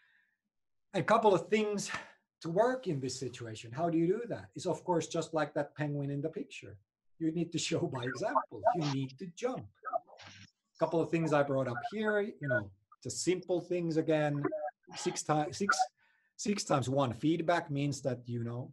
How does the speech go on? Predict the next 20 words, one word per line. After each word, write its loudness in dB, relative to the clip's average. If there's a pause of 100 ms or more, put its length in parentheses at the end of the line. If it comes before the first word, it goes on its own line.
(100)
give -2
six -4
times 4
positive 0
feedback -4
to -10
every -6
critical -4
feedback. -18 (960)
Uh, -16 (800)
in 4
a 6
meeting, 4
be 6
the 6
first 4
one 0
to -6
stand 0
up. 2